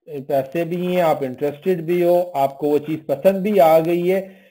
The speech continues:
क्या आप wait करोगे thirty days के लिए या आप उसको फौरन उसी time पे बाय कर लोगे? No, I will not wait, I will buy now, है?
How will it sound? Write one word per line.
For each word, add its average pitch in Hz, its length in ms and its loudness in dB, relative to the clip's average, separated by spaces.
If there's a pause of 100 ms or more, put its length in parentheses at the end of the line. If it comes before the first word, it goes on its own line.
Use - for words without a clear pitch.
(140)
क्या 208 220 6
आप 196 520 4
wait 185 300 2
करोगे 233 480 8
thirty 240 580 2
days 240 320 0
के 262 80 0
लिए 277 340 0 (280)
या 220 260 8
आप 240 480 4
उसको 254 240 0
फौरन 254 320 4
उसी 277 340 0
time 233 200 2
पे 220 80 6
बाय 165 260 6
कर 143 220 0
लोगे? 120 300 -4 (1400)
No, 143 140 -8
I 139 220 0
will 135 160 -6
not 135 160 -2
wait, 135 220 -8
I 131 140 -4
will 131 200 -6
buy 131 460 -2
now, 127 260 -6 (380)
है? - 160 -10